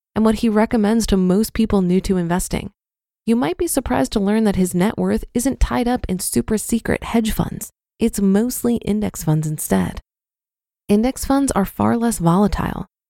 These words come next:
Maybe you won't get those jaw-dropping returns, but you probably won't get those cry and despair losses either.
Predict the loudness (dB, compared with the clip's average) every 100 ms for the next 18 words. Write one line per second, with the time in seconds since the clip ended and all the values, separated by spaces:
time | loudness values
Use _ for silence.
0 | _ _ 4 4 6 2 4 2 2 0
1 | 2 2 0 0 0 2 0 2 2 0
2 | -2 0 0 0 0 -2 -2 -2 -2 -2
3 | 0 2 2 4 4 2 -2 0 -2 -2
4 | -4 -2 -2 -4 -6 -2 0 2 2 0
5 | -2 -4 -2 -2 -4 -8